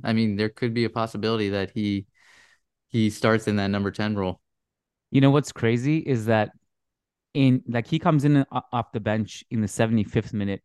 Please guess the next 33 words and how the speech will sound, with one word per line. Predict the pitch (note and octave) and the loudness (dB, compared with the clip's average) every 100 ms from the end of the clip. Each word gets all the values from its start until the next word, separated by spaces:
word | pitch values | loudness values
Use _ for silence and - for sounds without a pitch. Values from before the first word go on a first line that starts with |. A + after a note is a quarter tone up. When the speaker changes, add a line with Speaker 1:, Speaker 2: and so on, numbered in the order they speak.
| _ _ _ | _ _ _
Speaker 2:
It | C3+ | 0
was | C3 - | 2 2
for | F#3+ E3+ | 4 6
Vinicius, | A2+ B2+ D3 - F#2 - | 6 4 2 -2 -6 -4
right? | G2 A#2+ - _ _ _ _ _ _ _ _ | -6 -6 -10 _ _ _ _ _ _ _ _
Speaker 1:
Yeah, | - A#2+ G2+ - | 2 2 2 0
directly | G#2 A#2 B2 | 2 4 4
Speaker 2:
Uh, | A#2 | 4
Speaker 1:
for | A2 | 2
Vini. | G#2 G#2 G2 _ _ _ _ | 2 0 -2 _ _ _ _
Speaker 2:
so | - D3 C3 A#2+ - _ _ _ _ _ _ _ _ _ - | 0 4 6 4 0 _ _ _ _ _ _ _ _ _ 0
in | C#3+ C#3+ | 4 6
the | C3 | 4
l-, | A#2+ A#2+ - - | 2 -4 -8 -2
remaining | C3 C3 C3 C#3+ D#3 | 2 4 4 2 -2
twenty-five | - C3 C3 B2+ A#2 G#2+ | -4 -2 -2 0 -2 0
minutes, | G#2 A#2 D3+ - - _ _ | -2 -2 -4 -14 -20 _ _
he | _ - C#3+ | _ -4 -2
had | B2 B2 A#2+ A2+ | 2 2 2 0
twenty-four | - B2 B2+ A#2 A#2 G#2+ | -4 0 2 0 -2 -4
touches. | G2+ - - - _ _ _ _ _ A#2+ | -6 -8 -12 -18 _ _ _ _ _ -2
Richarlison | A#2 - E3 F#3 A2+ A#2+ A2+ A#2 | 0 2 2 2 -4 -2 0 0
had | A#2 G#2 | -4 -6
twenty-five | - A#2+ G#2+ G#2+ G2+ - | -2 0 0 -2 -4 -4
touches | A2+ G2+ G2+ F#2 - - | -4 -2 -4 -6 -8 -4
in | A2+ | 0
his | G#2+ G2 - - | 0 -2 -8 -10
entire | G#2+ G2+ A2 G#2 G2+ | -6 -4 0 0 -2
thing, | - G2 G2 - - | -2 -2 -2 -8 -2
in, | A#2 | 2
in, | A2+ A2 | 2 2
in | |
Speaker 1:
Yeah. | A#2 | 2